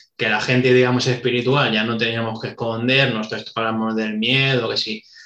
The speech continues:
te persiguen como una bruja o lo que sea, digo, "¿ves? Se-", digo, "esto es que algo está cambiando". Yo ahí lo supe, digo, "Vale, ha hecho ese comentario", pero digo, "No, digo, si ese vídeo está ahí es porque tiene que estar ahí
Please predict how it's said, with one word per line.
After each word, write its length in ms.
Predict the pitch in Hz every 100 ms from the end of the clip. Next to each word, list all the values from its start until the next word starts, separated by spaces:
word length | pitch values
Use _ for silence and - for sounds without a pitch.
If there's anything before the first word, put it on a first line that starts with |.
| _
te 100 | 101
persiguen 440 | 107 - 123 120 120
como 220 | 117 117
una 180 | 117 110
bruja 440 | 127 135 131 123
o 20 |
lo 140 | 120 123
que 80 |
sea, 280 | 120 139 143
digo, 200 | 113 107 107
"¿ves? 320 | 127 - -
Se-", 500 | - 117 110 - 113 117
digo, 140 | 117
"esto 200 | 120 -
es 60 | 139
que 240 | - 127 -
algo 240 | 123 131
está 220 | 123 120
cambiando". 460 | 113 107 107 104 104
Yo 120 | 113
ahí 180 | 120 120
lo 120 | 120
supe, 500 | - 139 135 - - - _ -
digo, 200 | 107 107
"Vale, 200 | 110 107
ha 60 | 110
hecho 100 | 131
ese 140 | 131
comentario", 560 | 123 123 123 127 147 120
pero 180 | 107
digo, 180 | 101 104
"No, 120 | 107
digo, 160 | 101 107
si 120 | 135
ese 160 | 123 139
vídeo 240 | 131 123
está 200 | 113 -
ahí 120 | 127 127
es 120 | -
porque 240 | 104 101 104
tiene 220 | 113 113
que 60 |
estar 240 | 110 - 113
ahí 240 | 117 117